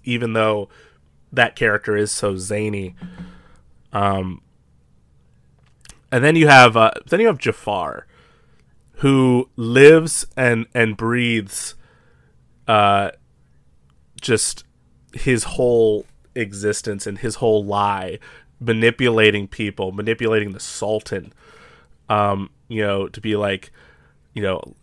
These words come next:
"I will marry Jasmine," or, you know,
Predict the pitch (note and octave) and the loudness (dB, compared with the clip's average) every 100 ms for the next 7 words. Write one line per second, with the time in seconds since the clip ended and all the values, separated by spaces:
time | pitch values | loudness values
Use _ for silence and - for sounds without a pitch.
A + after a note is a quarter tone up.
0 | _ - G2 F#2+ F#2 F2 F2+ F2 D#2+ D#2 | _ -10 -8 -8 -10 -10 -10 -10 -12 -16
1 | F2 - D#2 C#2 - - C2+ C2+ C#2 _ | -16 -16 -18 -16 -14 -14 -14 -16 -20 _
2 | - G2+ F#2+ F2+ E2+ _ - - _ _ | -10 -8 -6 -8 -12 _ -20 -20 _ _
3 | _ A2 G2 E2+ D2+ | _ -10 -8 -8 -10